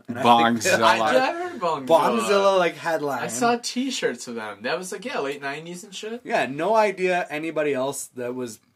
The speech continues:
Speaker 1: playing or whatever, but
Speaker 3: Oh, I do have another question.
Speaker 1: Yes.
Speaker 3: What are we talking for? Uh, 'cause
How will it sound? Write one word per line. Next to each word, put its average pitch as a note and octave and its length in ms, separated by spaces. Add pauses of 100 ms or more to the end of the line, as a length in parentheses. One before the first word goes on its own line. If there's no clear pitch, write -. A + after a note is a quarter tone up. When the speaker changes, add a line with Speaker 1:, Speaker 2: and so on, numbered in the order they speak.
(140)
Speaker 1:
playing C3 540
or B2 60
whatever, A#2+ 360
but G#2+ 240 (220)
Speaker 3:
Oh, C#3+ 140
I A#2+ 100
do B2 80
have A#2 100
another G#2+ 200
question. G2+ 420
Speaker 1:
Yes. A2 520
Speaker 3:
What B2+ 100
are C3 40
we C#3+ 100
talking - 440
for? A#2 760 (120)
Uh, G2+ 360 (380)
'cause - 380